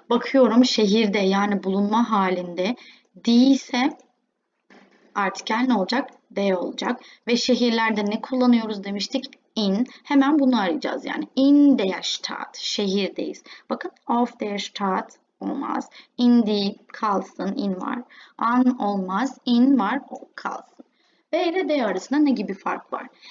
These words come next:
In die Stadt olsaydı şehre demekti. Yani wir fahren olurdu o zaman. Şehre gitmek ya da wir gehen olurdu. Yönelme gerektiren bir fiil olurdu. Ama wir sind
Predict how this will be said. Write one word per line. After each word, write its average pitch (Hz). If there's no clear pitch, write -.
In 359
die 359
Stadt -
olsaydı 190
şehre 233
demekti. -
Yani 240
wir 262
fahren 233
olurdu -
o -
zaman. -
Şehre 196
gitmek 190
ya 208
da 240
wir 233
gehen 208
olurdu. 190
Yönelme 202
gerektiren 214
bir 254
fiil 202
olurdu. -
Ama 269
wir 277
sind 240